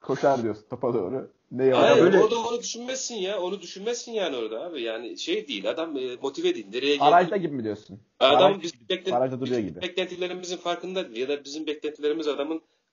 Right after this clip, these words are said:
Speaker 2: e, pek de umurunda değil yani.
Speaker 3: Ya abi
Speaker 2: Ha,
Speaker 3: şöyle bir
Speaker 2: kadroda
Speaker 3: şey.
Speaker 2: mesela Baker mesela kadro. Kadroda Baker, e, Baker'ı iyi bulmuyorum.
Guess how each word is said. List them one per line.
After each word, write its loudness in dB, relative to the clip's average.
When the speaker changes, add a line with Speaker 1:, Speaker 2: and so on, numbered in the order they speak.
Speaker 2:
e, -8
pek -2
de 4
umurunda 2
değil -4
yani. -6
Speaker 3:
Ya -4
abi -2
Speaker 2:
Ha, 6
Speaker 3:
şöyle 2
bir 0
Speaker 2:
kadroda 0
Speaker 3:
şey. 2
Speaker 2:
mesela 4
Baker 4
mesela -4
kadro. -6
Kadroda -8
Baker, -6
e, -14
Baker'ı 0
iyi -4
bulmuyorum. -4